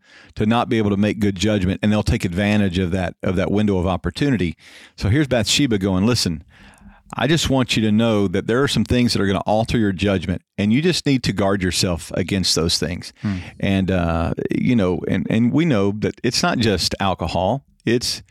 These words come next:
Speaker 1: it's certain drugs that
Speaker 2: Sure.
Speaker 1: people take that are mind altering.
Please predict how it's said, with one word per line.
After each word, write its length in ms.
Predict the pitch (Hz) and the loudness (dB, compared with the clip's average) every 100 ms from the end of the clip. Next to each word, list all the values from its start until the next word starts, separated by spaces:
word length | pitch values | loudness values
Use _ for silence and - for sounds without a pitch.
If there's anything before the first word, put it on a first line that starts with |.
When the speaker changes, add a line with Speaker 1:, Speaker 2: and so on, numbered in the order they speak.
| _ _ _ | _ _ _
Speaker 1:
it's 200 | - 131 | -2 0
certain 360 | - 147 143 127 | 2 0 0 0
drugs 520 | 104 113 185 113 92 | 0 2 0 0 -2
that 100 | - | -2
Speaker 2:
Sure. 180 | - - | 2 4
Speaker 1:
people 180 | 127 107 | 4 4
take 500 | - 117 90 - - _ - - - | 2 0 0 -4 -18 _ -20 -20 -6
that 280 | 101 107 101 | -2 0 0
are 160 | 101 | 0
mind 360 | 98 110 139 135 | 2 2 2 2
altering. 600 | 113 143 127 87 80 | 2 2 0 -2 -4